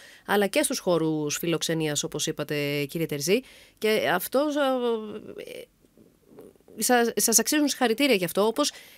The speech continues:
και, ε, τους διασώστες, τους οποίους φέρνετε στο χώρο σας προκειμένου να φροντίσουν για κάποιο έκτακτο περιστατικό. Λόγω πολυκοσμίας κάποιος μπορεί να λιποθυμήσει, μια διαθεσία, ε, κατάχρηση αλκοόλ γίνεται, η αλήθεια να λέγεται.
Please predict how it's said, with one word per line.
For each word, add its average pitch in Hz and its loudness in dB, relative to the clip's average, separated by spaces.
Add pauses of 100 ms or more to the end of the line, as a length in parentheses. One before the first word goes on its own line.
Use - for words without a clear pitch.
(180)
και, 285 4 (100)
ε, 190 2
τους 208 2
διασώστες, 196 2
τους - 0
οποίους 196 2
φέρνετε 196 0
στο 175 2
χώρο 190 4
σας 180 -4
προκειμένου 196 0
να 190 0
φροντίσουν 202 -2
για 185 0
κάποιο 196 0
έκτακτο 196 -2
περιστατικό. 175 0 (360)
Λόγω 214 2
πολυκοσμίας 208 2
κάποιος 180 -2
μπορεί 175 0
να 202 4
λιποθυμήσει, 285 0
μια 233 4
διαθεσία, 254 0
ε, 233 -4
κατάχρηση 196 4
αλκοόλ 170 4
γίνεται, 170 2
η 156 0
αλήθεια 170 -2
να 151 -6
λέγεται. 320 2